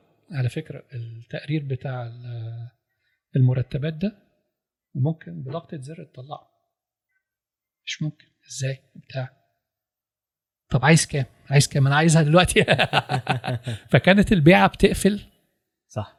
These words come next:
Speaker 1: لمجرد إن أنا كنت بروح وبكلمه، بسأله أسئلة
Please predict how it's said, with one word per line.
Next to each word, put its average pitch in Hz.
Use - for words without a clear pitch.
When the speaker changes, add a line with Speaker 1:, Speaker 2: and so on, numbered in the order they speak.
Speaker 1:
لمجرد 160
إن 156
أنا 190
كنت 180
بروح 170
وبكلمه، 160
بسأله 175
أسئلة 185